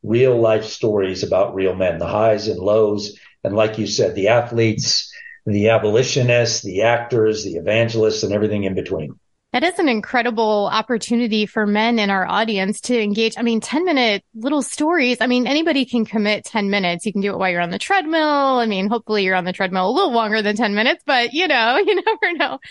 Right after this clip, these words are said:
Speaker 2: But in your drive to work or, you know, in between picking up kids from events or different things like that, that is, that is incredible. Talk to us a little bit about some of the, your favorite stories that you've done recently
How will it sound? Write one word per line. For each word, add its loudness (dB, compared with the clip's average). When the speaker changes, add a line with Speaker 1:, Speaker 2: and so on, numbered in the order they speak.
Speaker 2:
But 0
in 2
your 2
drive 0
to -2
work 0
or, 0
you -2
know, 2
in -2
between 0
picking -2
up -2
kids -4
from 0
events 0
or 2
different -2
things 0
like 0
that, 0
that 0
is, -2
that 0
is 2
incredible. 0
Talk -2
to -2
us -2
a 0
little 0
bit 0
about 0
some 0
of -2
the, -2
your 0
favorite -2
stories 0
that 0
you've -2
done 0
recently -2